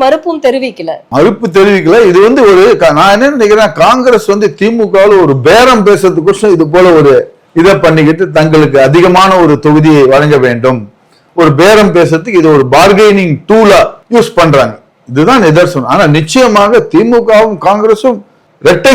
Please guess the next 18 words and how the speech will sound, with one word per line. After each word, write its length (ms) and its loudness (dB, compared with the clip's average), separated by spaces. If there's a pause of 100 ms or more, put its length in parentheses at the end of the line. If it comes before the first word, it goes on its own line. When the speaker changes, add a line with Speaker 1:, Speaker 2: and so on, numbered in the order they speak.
(120)
Speaker 2:
சகோதரர்கள். 640 2 (180)
இரட்டை, 260 0 (100)
அவங்க 200 0 (140)
பிரியவே 340 0
மாட்டாங்க, 320 -2 (240)
அவங்க 240 -4
இரட்டை 340 -2
சகோதரர்கள். 480 -2 (560)
கடந்த 260 0 (100)
காலத்திலேருந்து 640 2
பாத்தீங்கன்னா 460 0
அவங்க 240 -2
வந்து 140 0 (120)
ஃபுல்லா 580 0 (540)
காங்கிரஸ் 500 0 (140)
திமுகவும் 640 0 (320)
பயணிக்கிறாங்க. 560 2
இரட்டை 320 0